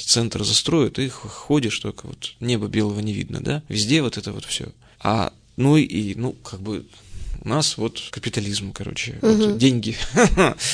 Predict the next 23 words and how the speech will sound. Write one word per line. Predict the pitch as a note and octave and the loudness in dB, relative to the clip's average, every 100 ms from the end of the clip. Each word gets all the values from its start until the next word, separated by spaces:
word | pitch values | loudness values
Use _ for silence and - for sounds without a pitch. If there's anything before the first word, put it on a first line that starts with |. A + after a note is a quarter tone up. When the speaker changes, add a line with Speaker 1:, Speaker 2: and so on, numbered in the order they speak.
| - | -4
Speaker 1:
так | - | -8
сказать, | - - A2 G2+ | -12 -8 -6 -2
ясное | C3+ C3+ - A2 G#2+ | 0 0 0 -4 -8
дело. | - - - - - | -10 -12 -20 -20 -20
А | |
там | - - C4 A#3 - | -6 -6 -4 -10 -14
архитектурная | - - - - - F#3+ E3 B2 | -14 -10 -8 -8 -4 -2 0 -2
доминанта | A#2 A2+ A#2 D3 B2+ - - _ - | -4 -4 -2 -4 -4 -12 -14 _ -10
любого | A2 G#2+ D3+ | -8 -4 -4
города. | C3+ A#2+ C3+ C3 - - _ _ | -2 0 0 -2 -10 -14 _ _
Это, | - G2 - | -10 -8 -4
конечно, | C#3 A2+ - C#3+ | -2 -2 -4 -2
храм | F3+ D#3 | -2 0
Божий, | A2+ - - - | -2 -4 -8 -6
самое | - - D#3+ D#3+ | 0 4 6 4
высокое | C#3+ - B2+ - G2 | 4 4 2 0 -2
строение. | - A2 G2+ - - - - - - | -2 -2 -4 -6 -12 -16 -20 -14 -4
Его | G2+ C3 | 0 2
видно | C#3 C3+ | 2 2
со | A#2+ - | -2 0
всех | - C3 | -2 -2
сторон. | - B2 G#2+ - - - | -2 -2 -4 -6 -20 -10
Почему? | - - A2+ | -6 -4 -4